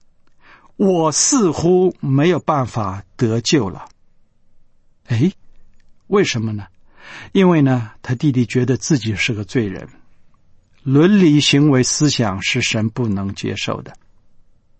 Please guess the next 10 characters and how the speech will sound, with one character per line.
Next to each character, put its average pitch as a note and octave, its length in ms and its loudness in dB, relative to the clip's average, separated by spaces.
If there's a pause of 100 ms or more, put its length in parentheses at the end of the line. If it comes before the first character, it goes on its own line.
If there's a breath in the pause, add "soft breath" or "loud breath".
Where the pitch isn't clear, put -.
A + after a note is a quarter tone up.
(480)
这 A3 120 4
个 D3+ 80 0
时 B2+ 140 -2
候， A2 240 -4 (280 loud breath)
许 - 180 0
浩 C3 180 0
明 A2+ 200 0
宣 A#2+ 200 0
教 A#2 160 -2
士， - 260 -6